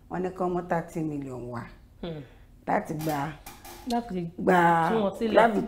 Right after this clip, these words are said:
Speaker 1: tú wọn, láti yọ̀ǹda wọn padà fún ẹbí wọn pé
Speaker 2: Hmm.
Speaker 1: kán máa lọ láyọ̀ àtàlàáfíà. Eh, eléyìí ni nǹkan tí a ní ká kọ́kọ́ pẹ̀kẹ́lù,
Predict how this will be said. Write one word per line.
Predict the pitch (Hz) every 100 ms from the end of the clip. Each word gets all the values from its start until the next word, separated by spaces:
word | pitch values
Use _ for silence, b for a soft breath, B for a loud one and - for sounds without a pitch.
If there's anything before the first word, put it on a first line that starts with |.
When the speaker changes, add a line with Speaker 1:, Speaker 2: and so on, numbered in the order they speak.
| -
Speaker 1:
tú | 202
wọn, | 196
láti | 226 247
yọ̀ǹda | 208 185 180 202
wọn | 196
padà | 208 185
fún | 160 180 202 240 B B B
ẹbí | 185 180 202
wọn | 185 175 180
pé | 180
Speaker 2:
Hmm. | 202 196 220 -
Speaker 1:
kán | - 185
máa | 175
lọ | 175
láyọ̀ | 202 208 208
àtàlàáfíà. | 208 165 156 156 - 208 170 B B B B -
Eh, | 226 226 - - -
eléyìí | 302 370 269 214
ni | 202 185 180 175 175 175 - -
nǹkan | 185 170 175 170
tí | 190
a | 165
ní | 160
ká | 180 156
kọ́kọ́ | 156 156 170 165 165 - - - -
pẹ̀kẹ́lù, | 185 165 - 143 156